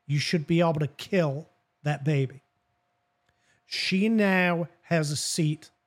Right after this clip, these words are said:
in the Senate, and she will be the incumbent moving forward. And if she decides to run, she has that incumbent advantage.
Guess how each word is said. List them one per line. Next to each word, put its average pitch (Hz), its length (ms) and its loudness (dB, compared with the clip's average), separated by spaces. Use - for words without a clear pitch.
in 143 120 -2
the 139 80 -2
Senate, 151 420 -2
and 175 160 0
she 262 320 0
will 294 200 2
be 208 220 2
the 185 200 2
incumbent 170 840 -2
moving 156 380 0
forward. 156 580 -2
And 156 160 0
if 190 120 0
she 254 320 -2
decides 214 680 0
to 170 120 -2
run, 180 640 0
she - 260 2
has 180 260 2
that 190 160 0
incumbent 170 680 0
advantage. 143 920 -2